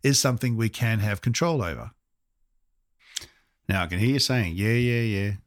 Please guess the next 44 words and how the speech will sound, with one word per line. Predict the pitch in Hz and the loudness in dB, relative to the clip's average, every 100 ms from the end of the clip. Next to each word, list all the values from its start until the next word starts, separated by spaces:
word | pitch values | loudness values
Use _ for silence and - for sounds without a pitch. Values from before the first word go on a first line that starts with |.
| _ _ | _ _
Well, | - 95 | -4 -2
I | |
put | 110 135 | -2 -2
something | - 117 113 | 0 2 2
in | 110 | 0
that | 107 | 0
maintenance | 101 107 92 87 | 0 -2 -4 -6
release, | 80 82 - | -4 -2 -2
my | 98 101 | -2 -2
ass | 90 92 - | -2 -4 -4
is | |
grass." | 92 85 73 65 - - _ _ _ _ _ _ _ _ | -6 -4 -4 -8 -12 -16 _ _ _ _ _ _ _ _
And | 92 | -6
I | 87 82 | -2 -2
get | 98 101 95 - | -2 -4 -4 -6
that. | 65 - _ _ _ _ _ - | -6 -10 _ _ _ _ _ -4
I | 90 | -2
hear | 80 87 87 | 0 -2 -2
it | |
all | 85 82 | -4 -4
the | 82 | -6
time. | - 80 73 73 _ _ _ _ _ _ _ _ _ _ _ _ _ _ _ - | -4 -4 -6 -12 _ _ _ _ _ _ _ _ _ _ _ _ _ _ _ -2
But | 101 | 0
what | 110 120 | -2 0
you've | 135 | 0
got | 123 143 | 2 0
to | 123 | 0
understand, | 120 123 117 - 87 73 73 98 - - _ | 0 2 0 0 -2 -4 -4 -6 -10 -20 _
and | 98 98 90 | -2 0 0
ultimately | 107 135 131 131 123 | 0 2 2 0 0
what | 117 117 | 0 0
you've | 127 | 0
got | - | 0
to | 120 | 0
decide, | 95 95 - 151 92 78 104 - | 0 -2 0 0 0 -2 -4 -4
is | 107 | -2
what | 104 117 | 0 0
are | 131 | 2
you | 131 123 | 0 0
willing | 95 85 | -2 -2
to | 90 | -4
put | 95 120 | -2 -2
up | 135 - | -2 -6
with? | 78 71 | -8 -10